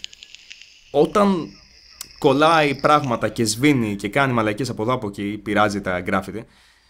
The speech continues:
πιστεύω ότι πρέπει να ενημερώνει τους κατόχους των, ε, ε,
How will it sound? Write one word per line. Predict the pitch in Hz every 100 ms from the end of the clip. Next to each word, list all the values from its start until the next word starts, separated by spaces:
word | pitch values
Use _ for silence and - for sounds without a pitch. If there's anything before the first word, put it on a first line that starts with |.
| _ _
πιστεύω | - 131 180 190
ότι | 233
πρέπει | 190 196 214
να | 233
ενημερώνει | 220 202 160 160 208 208
τους | 196 -
κατόχους | - 117 - 120 117 95 107 - _ _ _ _ _ _ _
των, | 120 113 107
ε, | 104 104 98 98 95 90 90 82 82 -
ε, | -